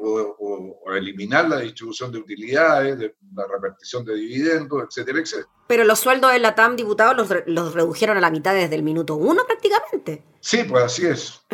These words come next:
Speaker 1: Ahora, yo creo que latam, Gabriela, es tan importante para el país, no solo en, en, en la generación de empleos directos e indirectos a través de las empresas que le prestan servicios,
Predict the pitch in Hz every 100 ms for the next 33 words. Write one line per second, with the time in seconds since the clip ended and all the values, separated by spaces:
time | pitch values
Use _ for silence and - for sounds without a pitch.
0 | 190 - - _ - 151 170 127 104 -
1 | 165 196 196 185 175 165 151 170 175 170
2 | 165 _ _ _ _ _ _ _ 139 143
3 | 151 151 127 - 160 175 139 143 - 170
4 | 170 - - 156 151 143 135 127 120 117
5 | 123 123 120 127 147 147 139 143 147 147
6 | 156 151 147 131 123 117 117 113 110 104
7 | 107 98 95 _ _ 104 - 120 113 107
8 | 147 139 127 - 139 147 131 123 143 156
9 | - 156 143 - _ _ _ _ _ _
10 | 127 123 123 117 139 160 - 139 135 123
11 | 131 139 139 120 120 117 147 143 139 117
12 | 120 - 139 - 135 127 117 95 101 135
13 | 147 135 120